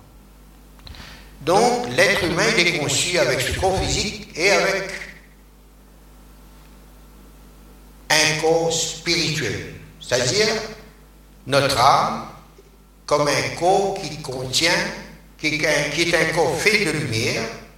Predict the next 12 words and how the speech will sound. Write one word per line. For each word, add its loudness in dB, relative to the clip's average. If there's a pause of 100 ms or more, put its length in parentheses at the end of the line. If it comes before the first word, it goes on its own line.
(300)
puisque -4
Allah 2
a 0
insufflé -2
de -2
sa 0
lumière, -2 (360)
de -8
la 2
lumière -2
de -4
son -2